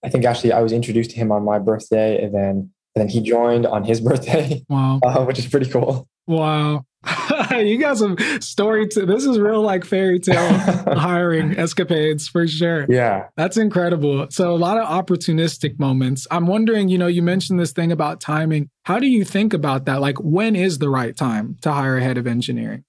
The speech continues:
Speaker 2: When is the right time to hire your executive for X Y Z?
Speaker 1: Yeah. Yeah. I think the, if, if there's one lesson that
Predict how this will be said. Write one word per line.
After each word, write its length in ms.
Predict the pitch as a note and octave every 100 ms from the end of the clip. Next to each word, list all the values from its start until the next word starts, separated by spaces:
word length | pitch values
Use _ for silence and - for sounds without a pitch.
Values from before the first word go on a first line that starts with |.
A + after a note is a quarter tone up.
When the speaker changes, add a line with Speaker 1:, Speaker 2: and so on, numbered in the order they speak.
| _
Speaker 2:
When 160 | F3 F3+
is 160 | F3+ D3+
the 80 |
right 220 | C#3+ B2+ A#2+
time 260 | A#2+ A#2+
to 80 | B2
hire 480 | - B2+ B2+ A#2+ B2 _ _
your 180 | C#3 B2
executive 540 | B2 C#3 C3+ B2+ B2
for 120 | - B2
X 240 | B2 -
Y 220 | B2 A#2
Z? 340 | A#2+ B2 B2 C3+ -
Speaker 1:
Yeah. 320 | A2 G2 G2
Yeah. 120 | C3
I 40 | B2+
think 220 | G3+ F#3+
the, 240 | B2 A2 B2
if, 180 | A#2+ -
if 120 | B2
there's 180 | B2 A#2
one 360 | A2 B2 E3+ D3
lesson 440 | C3+ C3+ B2+ A2+
that 240 | G#2 G2+